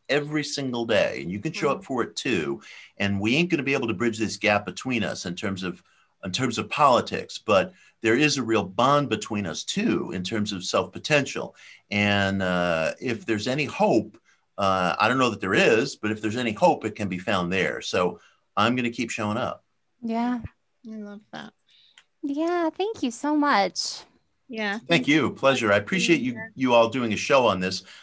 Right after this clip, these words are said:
Speaker 1: I know it's not easy to talk about. I know it stirs up people's emotions. Um, but, uh, we, we are part of a community and we gotta talk about everything going on in that community.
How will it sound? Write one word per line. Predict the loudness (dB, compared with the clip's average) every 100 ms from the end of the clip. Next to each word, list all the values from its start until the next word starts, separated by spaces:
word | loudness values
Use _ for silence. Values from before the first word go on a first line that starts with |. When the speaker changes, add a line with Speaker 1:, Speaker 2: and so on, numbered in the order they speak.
| -8
Speaker 1:
I | -2
know | 4 6
it's | 4 2
not | 0 0
easy | -2 -4
to | -8
talk | -4 -2 -2
about. | -2 0 2
I | 2
know | 0 0 0
it | -2
stirs | -4 -4 -4
up | -8
people's | -8 -10 -8 -6
emotions. | -4 -6 -6 -8 -8 -12 -18 -20 _ _ _ -2
Um, | 2 2 2 0 -2 -2
but, | 2 2 2
uh, | 2 4 2 0
we, | -6 -6 -4 -4
we | -2 4
are | 4 4
part | 2
of | 2
a | -2
community | -4 -4 -2 -4
and | -4
we | -2
gotta | -2 0
talk | -2 0
about | 0
everything | -2 -2 -6 -6
going | -4 -4
on | -4 -2
in | 0
that | -2 -4
community. | -12 -12 -8 -8